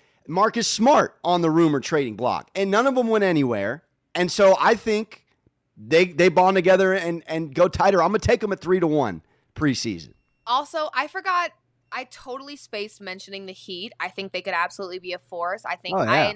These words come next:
Speaker 2: I envision Bam Adebayo having an incredible defensive year.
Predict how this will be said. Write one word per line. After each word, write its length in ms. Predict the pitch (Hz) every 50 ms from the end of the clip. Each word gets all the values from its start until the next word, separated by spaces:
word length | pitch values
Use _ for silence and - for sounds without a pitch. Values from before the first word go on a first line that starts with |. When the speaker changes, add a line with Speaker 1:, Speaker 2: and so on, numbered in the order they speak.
| 196 -
Speaker 2:
I 220 | 185 202 214 220
envision 460 | 220 220 196 208 208 202 208 208 202 185
Bam 220 | 170 190 185 185 185
Adebayo 480 | 151 180 185 180 170 175 175 175 180 185
having 260 | 180 175 180 180 175
an 60 | _ -
incredible 720 | 180 175 - - _ _ - 202 180 185 185 185 185 190 180
defensive 540 | - 185 185 - - 175 175 175 - 185 180 _ _ _ _ _ _ _ _
year. 540 | _ 180 180 180 185 185 185 190 214 269 294